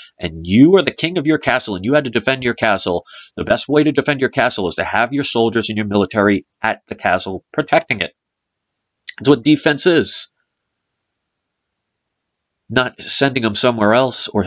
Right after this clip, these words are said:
all over the world. That's offense. That's attack. Stop listening to the propaganda and waving your flags because you're waving it for the enemy. And you don't realize it.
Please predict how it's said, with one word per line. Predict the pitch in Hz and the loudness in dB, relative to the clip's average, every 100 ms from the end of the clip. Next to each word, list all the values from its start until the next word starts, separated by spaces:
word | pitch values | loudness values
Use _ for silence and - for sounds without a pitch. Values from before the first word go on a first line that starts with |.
| - | -2
all | - 117 113 | 2 4 4
over | 110 101 | 2 2
the | 98 | 2
world. | 107 135 123 - _ _ _ | 4 2 0 -6 _ _ _
That's | - 110 | -2 2
offense. | 120 - 107 90 - | 0 0 -4 -4 -4
That's | 98 107 | -2 -2
attack. | 98 104 95 - - _ _ _ _ _ _ _ _ _ _ _ _ _ _ _ _ _ _ _ | 0 -2 -4 -8 -20 _ _ _ _ _ _ _ _ _ _ _ _ _ _ _ _ _ _ _
Stop | - 123 117 - | -6 -2 -2 -2
listening | 113 107 117 | -4 -4 -6
to | 107 | -6
the | 107 | -4
propaganda | 104 107 104 92 104 104 101 | 0 0 0 0 -2 0 0
and | 95 | -2
waving | 87 98 104 113 101 | 0 2 2 0 0
your | 101 | 0
flags | - - 104 107 101 95 92 - - - | 0 -4 2 4 2 0 -4 -4 -8 -16
because | - 92 90 | -4 -2 0
you're | 87 | -2
waving | 92 95 104 117 113 | 2 2 4 2 -2
it | 110 | -4
for | - 101 | -2 -2
the | 95 98 - | 0 0 0
enemy. | 98 95 87 80 _ _ _ _ _ _ _ _ _ - | -2 -2 -6 -12 _ _ _ _ _ _ _ _ _ -14
And | 90 90 | -12 -8
you | |
don't | 92 98 98 | -4 -4 -2
realize | 92 92 80 69 67 | 0 0 0 -2 -4
it. | - | -10